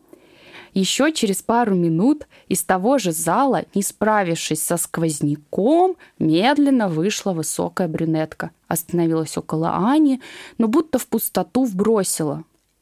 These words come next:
"Говорят, в ретроградный Меркурий надо расставаться со всем говном. Пойду разведусь, нахер эти курсы".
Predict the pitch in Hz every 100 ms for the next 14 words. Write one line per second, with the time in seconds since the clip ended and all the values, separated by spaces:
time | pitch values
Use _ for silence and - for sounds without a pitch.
0 | - - - - - - - 262 285 285
1 | 294 381 427 254 269 254 254 247 262 214
2 | 202 190 190 - 269 349 359 160 - _
3 | - 240 285 240 226 - 226 226 277 269
4 | - 190 208 190 - 269 262 196 185 180
5 | 175 160 156 156 - _ _ _ _ _
6 | _ 247 240 320 302 247 240 220 254 220
7 | 240 247 240 226 196 196 185 - 180 -
8 | - 170